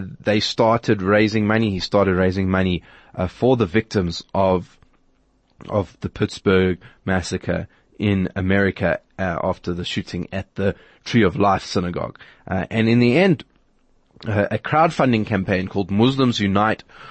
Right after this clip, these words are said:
for Pittsburgh Synagogue raised more than two hundred thousand dollars, uh, to help the victims of the shooting. Uh, and I think it, it definitely was something which a lot of people noticed,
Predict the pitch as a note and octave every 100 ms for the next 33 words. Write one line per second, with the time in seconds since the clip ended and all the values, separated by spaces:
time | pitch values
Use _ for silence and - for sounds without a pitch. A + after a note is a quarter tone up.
0 | - - G2 C3 A#2 - G#2+ G#2 F#2 -
1 | - - F#3+ D3+ G#2+ F#2+ - _ G2 A2
2 | A#2 A2+ - G#2+ G#2+ B2 B2+ B2+ G#2+ -
3 | A#2+ G2+ G#2+ G2+ - G2+ G2+ F#2+ F#2+ F#2
4 | G2 G2+ E2+ - - - - F2 - F2
5 | F#2+ - - E2+ F#2 - E2+ - G2 E2+
6 | E2 - _ - F#2+ - G#2 - G2 -
7 | - _ - G2 - A#2+ B2 - - -
8 | F3+ - D#3 - E3 E3+ F3+ E3+ - D3+
9 | C3+ - - - A2+ C3 B2 B2+ A2+ G2+
10 | G#2 G#2+ G#2+ A2 - G2 D3+ F3 F3 -